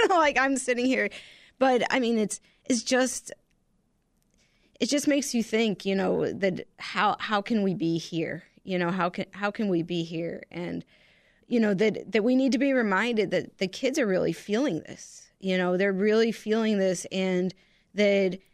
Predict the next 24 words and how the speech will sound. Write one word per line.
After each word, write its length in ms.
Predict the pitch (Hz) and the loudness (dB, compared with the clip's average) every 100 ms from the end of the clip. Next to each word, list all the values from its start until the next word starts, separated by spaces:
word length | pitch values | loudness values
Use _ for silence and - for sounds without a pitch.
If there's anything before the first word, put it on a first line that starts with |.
| _ _ _ _ _ _ _ _ | _ _ _ _ _ _ _ _
you 120 | 226 | 0
know, 100 | 214 | 2
I 120 | 208 220 | 2 2
know 340 | 226 240 247 | 2 4 4
that 200 | 220 190 | 2 0
it 180 | - - | -2 -4
seems 320 | - 220 202 | -2 -2 0
like 140 | 190 | -2
there's 240 | 180 180 170 | 0 -2 0
no 240 | 185 185 | 0 0
solution 760 | 220 - 269 294 320 349 330 330 | -2 -4 -2 -2 -2 0 0 0
sometimes, 680 | - 311 311 320 311 302 285 | -2 -6 -2 0 2 0 -2
but 380 | - 196 202 - | 0 2 2 0
we 120 | 226 | -4
can't 300 | - 240 240 | -2 -4 -4
just 200 | 202 - | -4 -6
stop 440 | - 160 170 - - | -2 -2 -2 -4 -6
and 100 | 175 | -4
be 140 | 170 | -2
like, 260 | 165 160 - | -2 -4 -4
"Okay, 240 | 170 185 | -6 -4
there's 220 | 160 175 | -4 -4
no 160 | 170 156 | -4 -6
solution." 680 | - - 139 151 - - | -6 -10 -8 -8 -12 -14